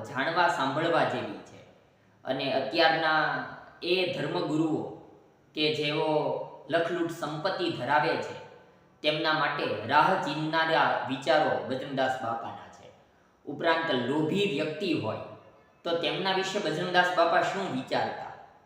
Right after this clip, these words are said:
તેમનું કેવા પ્રકારનું ભોજન લેતા અને ભોજન આપતા, તેના વિશેની વાત છે. તો બજરંગદાસ બાપાનો એવો નિયમ હતો કે કોઈ તેમને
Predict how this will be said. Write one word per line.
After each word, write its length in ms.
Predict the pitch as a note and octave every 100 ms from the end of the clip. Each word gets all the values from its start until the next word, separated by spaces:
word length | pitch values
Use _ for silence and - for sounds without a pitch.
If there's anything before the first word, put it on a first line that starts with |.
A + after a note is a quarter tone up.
| _ _ _ _ -
તેમનું 720 | D3+ D#3+ E3+ E3+ D#3+ - - -
કેવા 240 | E3 G#3+
પ્રકારનું 840 | F#3 E3 F3+ F3+ F3+ F3 D#3 C3+ G#2+ - - A2+
ભોજન 340 | B2+ C#3+ F3+ E3+
લેતા 400 | C#3+ D3+ D3+ E3+
અને 220 | D#3 D3+
ભોજન 560 | B2 C3+ - D#3 C3+ A#2 -
આપતા, 460 | B2+ - - B2 - - - - - _ _ D3+
તેના 280 | E3+ G3+
વિશેની 480 | D3+ D3+ E3 C#3+ A2+
વાત 280 | G#2+ G#2+ -
છે. 180 | - - - _ _ _ _ _ _ _ _
તો 140 | E3 E3+ E3+ E3 D3 B2+ B2+ - C3
બજરંગદાસ 640 | C3+ D#3+ F3 F#3 F#3 F#3
બાપાનો 760 | D3+ D#3+ F3 E3+ E3+ D#3+ C#3 -
એવો 200 | D#3+ F#3
નિયમ 400 | D3+ C#3+ F3+ D#3+
હતો 500 | C3+ G#2+ - - - - - _ _ _ -
કે 160 | E3
કોઈ 180 | E3+ F#3+
તેમને 300 | F#3 F3+ F#3